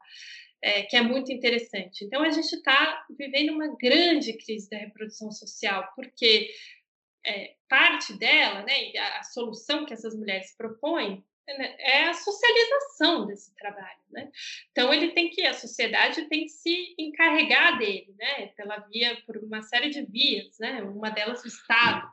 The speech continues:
por exemplo, que tem que ser responsável, né, pela saúde, pela educação,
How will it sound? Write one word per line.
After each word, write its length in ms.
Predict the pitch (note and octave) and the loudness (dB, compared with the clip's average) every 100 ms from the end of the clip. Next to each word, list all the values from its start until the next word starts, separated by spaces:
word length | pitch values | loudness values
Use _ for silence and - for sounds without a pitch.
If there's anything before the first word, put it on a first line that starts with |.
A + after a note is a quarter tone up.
| _ | _
por 100 | G3+ | -16
exemplo, 420 | - A3+ - - | -8 -6 -8 -14
que 180 | - G3+ G3 - - - _ | -12 -12 -10 -14 -14 -16 _
tem 140 | A#3 | -2
que 60 | A3 | -2
ser 120 | A3 | -6
responsável, 880 | G#3+ G#3 - G3 - B3+ C4+ G#3+ F#3+ - _ | -8 -10 -14 -20 0 4 4 4 -4 -18 _
né, 120 | - A#3+ | -18 -14
pela 200 | G#3 G3 | -12 -12
saúde, 840 | - F#3+ F#3+ G#3+ B3 B3+ A3+ G#3 - | -14 -16 -12 -8 -8 -8 -8 -10 -10
pela 160 | G3+ | -10
educação, 1000 | G3+ - _ - - A#3 A#3 A3+ G#3+ G#3 | -10 -12 _ -20 -6 -2 0 0 -2 -6